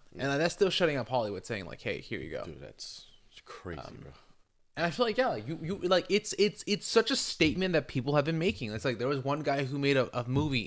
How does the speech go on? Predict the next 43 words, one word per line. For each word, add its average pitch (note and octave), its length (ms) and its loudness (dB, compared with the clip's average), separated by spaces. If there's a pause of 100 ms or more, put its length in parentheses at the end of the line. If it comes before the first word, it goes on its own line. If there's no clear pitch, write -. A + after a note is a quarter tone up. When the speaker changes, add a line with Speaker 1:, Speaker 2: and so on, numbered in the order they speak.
Speaker 2:
in, B2 100 -2 (100)
which B2+ 100 -6
was C3 140 -8
with C3+ 160 -4
an C3 120 -2
iPhone. - 140 -4 (540)
There C3+ 100 2
was D3 160 0
one D3 140 -4
guy D3+ 100 4
who C#3 160 -4
made C#3+ 380 0
a A#2+ 100 -2
movie C3 280 -2
with, B2+ 140 -4
like, A#2+ 140 -4
a A2+ 60 -2
really D3+ 420 -2
basic, C3+ 400 0
like, A2+ 220 -6
they D#3+ 80 2
u-, G3+ 180 -2
they E3+ 120 -4
still A3 240 -6
use, D#3+ 220 -4
like, G#2 140 -8
good, A#2+ 140 -8 (100)
like, F#2+ 240 -8
like, G2 220 -8
one A2 100 -8
of G2+ 60 -10
those G2 80 -8
expensive G2 340 -12
cameras, A2 400 -8 (180)
but, D3 120 4
like, C#3 80 2
they D3 60 -2
used E3+ 300 -4
a C#3 60 0
really C#3 720 -4 (640)
low A#2+ 180 -2
budget A2 360 -6
camera. - 240 -18